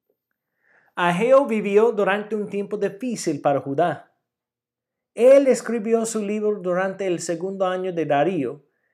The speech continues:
el rey de Persia. Sesenta y seis años antes,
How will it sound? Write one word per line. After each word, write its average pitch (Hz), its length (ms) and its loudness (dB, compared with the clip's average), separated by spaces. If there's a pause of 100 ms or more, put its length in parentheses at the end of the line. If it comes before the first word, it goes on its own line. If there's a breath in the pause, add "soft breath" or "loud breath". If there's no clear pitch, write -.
(160)
el 139 180 -2
rey 151 160 2
de 156 140 -2
Persia. 190 580 -2 (1120)
Sesenta 208 480 -4
y 185 60 -2
seis 202 260 0
años 196 500 0
antes, 147 800 -2